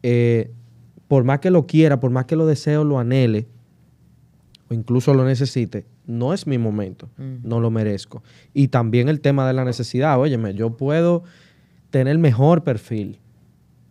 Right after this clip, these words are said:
Speaker 1: pero, qué sé yo, la, la inflación, el año electoral, me conviene, yo necesito de verdad en este momento, me conviene cambiar, eh, hacer este cambio de empleo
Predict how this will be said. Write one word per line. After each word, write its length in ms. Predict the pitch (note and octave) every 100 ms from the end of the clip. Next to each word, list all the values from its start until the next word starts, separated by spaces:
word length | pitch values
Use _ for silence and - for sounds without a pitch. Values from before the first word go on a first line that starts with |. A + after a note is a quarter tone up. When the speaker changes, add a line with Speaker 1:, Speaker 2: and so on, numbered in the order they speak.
| _
Speaker 1:
pero, 800 | C3 B2+ B2+ B2+ B2 A#2+ A2 - -
qué 160 | B2+
sé 220 | A#2+ B2+ A#2
yo, 260 | C3+ C3+
la, 320 | A#2+ A2+ G#2+
la 140 | A2+ A#2+
inflación, 1080 | A#2 A#2+ G#2+ - - C3 D3 C#3+ B2+ A2+ - - - _
el 340 | A#2 B2 B2 B2
año 240 | D3+ C#3+
electoral, 720 | C3 A#2 A#2+ A2+ C#3+ C3+ A2+ - - - _ _
me 180 | A#2+ A#2+
conviene, 720 | B2+ A#2+ A2 D#3+ G3 F3+ D3
yo 160 | C3+ E3+
necesito 580 | F#3+ F3+ - G3+ F#3+ F#3
de 80 |
verdad 220 | F3+ E3+ F3
en 40 |
este 160 | E3+ E3+
momento, 640 | E3 E3 E3 D#3 D#3 D3+ _ _ -
me 140 | C#3
conviene 380 | C#3+ C3+ D#3+ E3+
cambiar, 580 | C#3+ B2 B2 D#3 D#3+ C3+
eh, 200 | B2 A#2
hacer 280 | A2+ C#3+ D3+
este 160 | D3+
cambio 280 | C#3 C#3+ C#3+
de 40 |
empleo 680 | A2 G2 B2 C#3+ C3+ A#2